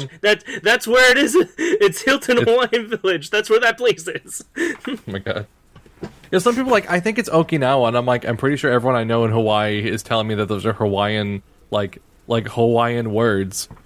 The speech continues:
Speaker 1: on some of the
Speaker 2: Oh, God.
Speaker 1: newspapers and stuff."
Speaker 2: <laughs> Oh.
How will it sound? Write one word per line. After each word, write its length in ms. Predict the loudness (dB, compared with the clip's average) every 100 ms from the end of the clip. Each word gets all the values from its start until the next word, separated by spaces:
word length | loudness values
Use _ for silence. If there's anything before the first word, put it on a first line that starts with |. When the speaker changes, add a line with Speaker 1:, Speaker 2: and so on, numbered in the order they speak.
| _ -4
Speaker 1:
on 160 | -2
some 140 | -2 -2
of 60 |
the 40 | -2
Speaker 2:
Oh, 20 |
God. 140 | 2 2
Speaker 1:
newspapers 520 | 2 0 2 0 -2
and 140 | -6
stuff." 480 | -2 -2 -2 -4 -18 -20 -20 -20
Speaker 2:
<laughs> 300 | -20 -10 -4
Oh. 320 | -2 -2